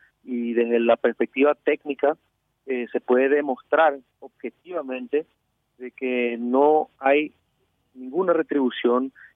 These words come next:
ningún beneficio en la operación, no hay ninguna mejora en todo el sistema que te permita navegar de manera más eficiente y que eso sea trasladado a un sistema.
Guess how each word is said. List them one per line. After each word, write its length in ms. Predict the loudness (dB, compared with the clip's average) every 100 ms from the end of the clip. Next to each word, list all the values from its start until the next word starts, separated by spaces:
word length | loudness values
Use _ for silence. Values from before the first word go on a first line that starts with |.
| _
ningún 260 | -8 -6 0
beneficio 760 | 0 -2 -2 -4 0 0 0
en 100 | 2
la 80 | 2
operación, 600 | 4 2 2 0 0 2
no 100 | 4
hay 120 | 2
ninguna 560 | 0 -2 0 2 2 0 -4 -20 _ _
mejora 580 | -2 -2 2 2 2 0
en 80 | -4
todo 260 | 0 0
el 100 | 0
sistema 460 | -4 -10 -8 -6 -6
que 160 | -2 -2
te 120 | 0
permita 400 | 0 0 0 0
navegar 460 | 2 4 4 2 0
de 60 |
manera 340 | -4 0 0 0
más 180 | -2
eficiente 600 | -4 -6 -4 0 2 2
y 40 | 0
que 140 | 0
eso 160 | 0 0
sea 140 | 0
trasladado 460 | 0 0 2 4 4
a 80 | 2
un 120 | -4
sistema. 460 | -10 -4 -2 -2